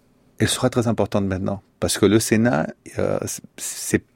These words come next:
pas gagné. C'est, c'est quand même pas une, c'est, c'est quand même pas, euh, voilà. Donc, euh, il faut, là, c'est parti, la mobilisation. Elle est extraordinaire. On a eu le coup de mouchoir, de foulard le plus grand de l'histoire, euh, dimanche dernier quand le président a, donc, on a besoin de cette mobilisation.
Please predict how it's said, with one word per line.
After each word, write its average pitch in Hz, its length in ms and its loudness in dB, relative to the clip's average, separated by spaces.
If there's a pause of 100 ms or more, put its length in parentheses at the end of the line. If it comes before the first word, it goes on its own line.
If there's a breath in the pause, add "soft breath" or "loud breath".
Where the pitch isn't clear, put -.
(100)
pas 147 140 4
gagné. 131 260 2
C'est, - 220 0 (160)
c'est - 180 2
quand 127 80 4
même 127 140 4
pas 139 100 4
une, 123 80 4
c'est, - 160 -6
c'est - 340 0
quand 117 120 4
même 113 180 6
pas, 123 220 4
euh, 98 320 -2
voilà. 101 260 2 (540 loud breath)
Donc, 107 260 4
euh, 92 240 4
il 98 80 2
faut, - 200 -8 (240)
là, 123 220 6
c'est - 140 0
parti, 117 300 0
la 113 100 2
mobilisation. 90 560 -2
Elle 85 100 -2
est 101 40 0
extraordinaire. 101 640 0
On 98 120 0
a 95 60 2
eu 104 60 6
le 95 120 2
coup 135 200 2
de 110 100 6
mouchoir, 120 680 2
de 98 80 2
foulard 117 500 4
le 95 120 2
plus 104 200 0
grand 123 300 4
de 110 100 -2
l'histoire, 107 560 4
euh, 90 160 2 (540 soft breath)
dimanche 104 480 2
dernier 98 340 2
quand 104 240 -2
le 98 100 -2
président 87 360 0
a, 98 320 -8
donc, 107 180 2 (380)
on 92 200 4
a 113 140 6
besoin 139 220 0
de - 60 -6
cette 123 120 0
mobilisation. 120 720 4